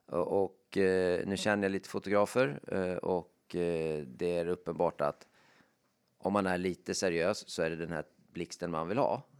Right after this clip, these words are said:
Eh, så otroligt starkt erbjudande. Sen kan man frågasätta då vilken tillväxtpotential de har, för de har antagligen tagit den positionen, eh, de, eh,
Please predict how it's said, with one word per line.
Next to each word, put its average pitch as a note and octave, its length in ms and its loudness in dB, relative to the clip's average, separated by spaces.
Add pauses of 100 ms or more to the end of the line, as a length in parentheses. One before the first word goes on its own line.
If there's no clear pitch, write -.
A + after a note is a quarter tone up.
(240)
Eh, G1+ 540 -6
så G#2 140 -6
otroligt A#2 480 0
starkt E2 320 2
erbjudande. D#2+ 680 0 (560)
Sen A2 100 -6
kan A#2 120 0
man A#2+ 140 2
frågasätta G#2 880 2
då F2 280 2 (460)
vilken F#2+ 260 -4
tillväxtpotential G#2+ 1400 0
de G2+ 180 -2
har, C#2+ 220 -2
för - 160 -8
de F#2 140 -2
har G#2+ 200 2
antagligen F2 680 0 (640)
tagit G2 440 2
den E2 160 0
positionen, D#2+ 880 -4
eh, D2 320 -2 (160)
de, D#2 440 -4
eh, D2 180 -6